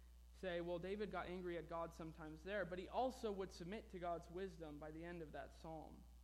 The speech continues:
He would be frustrated, but he would recognize that ultimately God was in control. But this anger that we're talking about is not an anger that will leave with understanding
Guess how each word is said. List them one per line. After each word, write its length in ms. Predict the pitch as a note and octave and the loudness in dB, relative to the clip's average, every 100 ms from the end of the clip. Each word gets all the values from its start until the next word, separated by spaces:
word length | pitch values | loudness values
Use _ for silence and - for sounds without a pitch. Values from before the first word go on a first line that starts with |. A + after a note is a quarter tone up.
| - - - - - - - | -14 -14 -14 -16 -16 -14 0
He 80 | G3+ | 6
would 140 | F#3+ | 6
be 160 | F3+ F#3+ | 6 0
frustrated, 920 | - A#3 C4+ - - G3 E3+ F3+ F#3+ | 0 2 4 2 2 2 4 2 0
but 100 | F#3+ | 0
he 80 | F#3+ | 2
would 140 | F3+ F#3 | 2 2
recognize 460 | G3+ F3+ E3 D#3+ | -2 -2 0 0
that 100 | E3 | -2
ultimately 460 | E3 E3 E3 D3 D#3+ | -4 -4 -6 -6 -6
God 240 | D#3+ D3+ | -4 -4
was 140 | D#3 D#3+ | -4 -8
in 140 | D#3 - - - | -8 -10 -10 -4
control. 360 | E3 - G#3 | -2 2 4
But 140 | D#3+ F3 | 4 2
this 120 | G3 - | -2 -2
anger 280 | A3+ D4 G#3+ | 2 4 4
that 120 | F3+ | 4
we're 80 | F3 | 2
talking 280 | F#3+ F#3+ | 4 4
about 180 | F3 F3 | 4 2
is 100 | F3 | 4
not 160 | G#3 B3 | 2 2
an 100 | A3 | 2
anger 360 | G3+ G#3 G3 G#3 - G3+ | 2 4 2 0 -2 2
that 120 | F3+ | 4
will 140 | F3+ | 4
leave 320 | F#3+ A3 G#3+ | 4 2 2
with 140 | F3+ F3 | 0 -2
understanding 760 | F3 E3+ - E3 D#3+ D#3 D3+ | 0 -2 -2 -2 -2 -2 -6